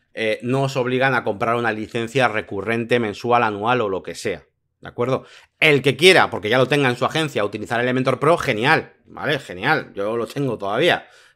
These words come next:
Pero sí que es verdad que yo no me dedico a hacer desarrollo web a diario, ¿vale? Para clientes, <laughs> más ahora que, que he dejado mi trabajo, eh, con lo cual para mí hoy, hoy en día no tiene mucho sentido.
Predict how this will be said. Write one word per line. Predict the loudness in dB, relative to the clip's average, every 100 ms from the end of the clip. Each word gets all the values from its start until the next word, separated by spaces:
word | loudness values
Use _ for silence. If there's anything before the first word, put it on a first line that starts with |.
| _
Pero | -4 -2 -2
sí | -2
que |
es | -2
verdad | 2 0 0
que | -4
yo | -2 -2
no |
me | 0
dedico | 0 0 -2 -2
a |
hacer | -2 -2
desarrollo | -4 -2 -2 0 0 0
web | 4 4 2 -8
a | -10 -4
diario, | 4 6 6 2 -2 _ _
¿vale? | -8 -6
Para | -6 -6
clientes, | -4 -2 0 -2 -4 -18 -20 _
<laughs> | _ -12 -10
más | 0 2 4
ahora | 4 4 2
que, | -2 -6 -14 -4
que | 0
he |
dejado | 2 2 2
mi | 2
trabajo, | 4 2 0 -8 _ _ _ _ _ _
eh, | 4 4
con | 4 0
lo | 2
cual | 4
para | 4
mí | 4 4
hoy, | 4 0
hoy | 0 0
en | 2
día | 2
no | 0
tiene | 0 0
mucho | -2 -2
sentido. | -4 0 0